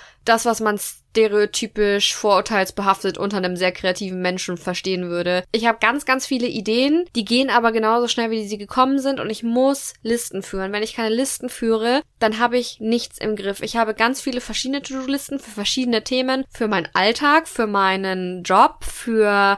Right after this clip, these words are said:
tatsächlich auch so Dinge wie, was muss ich anschaffen, was brauche ich beim Einkauf? Also wirklich so, dass ich mir direkt aufschreiben muss, was ich beim nächsten Wocheneinkauf noch mit einplanen muss, weil ich das sonst direkt wieder vergesse und dann stehe ich im Supermarkt und denke mir so, hm,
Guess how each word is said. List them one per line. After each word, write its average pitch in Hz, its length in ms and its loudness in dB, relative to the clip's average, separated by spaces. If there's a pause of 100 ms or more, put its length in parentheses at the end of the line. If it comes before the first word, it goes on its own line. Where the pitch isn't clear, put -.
(140)
tatsächlich 226 500 -2
auch 208 100 2
so 196 120 -2
Dinge 214 340 2
wie, 208 280 -2 (200)
was 208 380 2
muss 233 220 -4
ich - 260 -6
anschaffen, 311 960 0
was 226 240 2
brauche 226 160 -2
ich - 80 -2
beim 208 160 2
Einkauf? 269 640 2
Also 214 180 -2
wirklich 233 220 -2
so, 226 60 0
dass 226 120 2
ich - 60 -8
mir 214 80 0
direkt 220 320 0
aufschreiben 226 500 4
muss, 196 160 -4
was 220 160 2
ich 226 160 -8
beim 208 340 4
nächsten 214 800 -2
Wocheneinkauf 220 800 0
noch 208 220 0
mit 214 260 -2
einplanen 214 460 0
muss, 220 160 -4
weil 214 80 0
ich 190 60 -10
das 202 120 -8
sonst 196 280 -6
direkt 202 280 -6
wieder 202 160 -4
vergesse 208 380 -4
und 220 60 -2
dann 196 120 -4
stehe 208 160 -4
ich 208 60 -6
im 202 80 -4
Supermarkt 214 480 -2
und 196 80 -10
denke 196 160 -6
mir 196 80 -8
so, 190 100 -6
hm, 185 300 -6